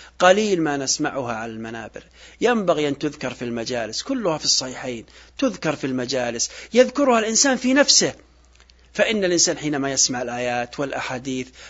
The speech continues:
تتوق نفسه إلى الجهاد في سبيل الله، إلى لقاء الله، إلى التضحية في دين الله، حينما يتذكر الأبطال ويتذكر الصحابة ماذا قدموا وماذا فعلوا. ولذلك جاء في الحديث عن أبي هريرة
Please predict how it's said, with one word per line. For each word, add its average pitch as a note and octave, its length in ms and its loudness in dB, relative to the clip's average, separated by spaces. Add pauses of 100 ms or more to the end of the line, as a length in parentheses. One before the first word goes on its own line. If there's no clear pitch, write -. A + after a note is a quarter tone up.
(100)
تتوق G#3 400 0
نفسه E3 340 0
إلى D3 160 0
الجهاد C3 420 -4
في C3 120 -8
سبيل A#2+ 400 -4
الله، A#2+ 380 -4 (300)
إلى E3 240 4
لقاء C3 400 -2
الله، B2 420 -2 (280)
إلى A3 140 4
التضحية G#3+ 540 0
في G#3 160 -4
دين G3 200 -2
الله، F#3+ 280 6
حينما F#3 400 2
يتذكر F#3 500 -2
الأبطال F3+ 760 4 (140)
ويتذكر F3 480 -4
الصحابة F3+ 600 2
ماذا F3 240 4
قدموا F3 440 2
وماذا E3+ 240 0
فعلوا. F3 400 0 (800)
ولذلك C3+ 760 2 (1080)
جاء C3+ 180 6
في C3 60 -6
الحديث C#3 360 -2
عن C3 120 -2
أبي B2+ 200 -4
هريرة D3 440 4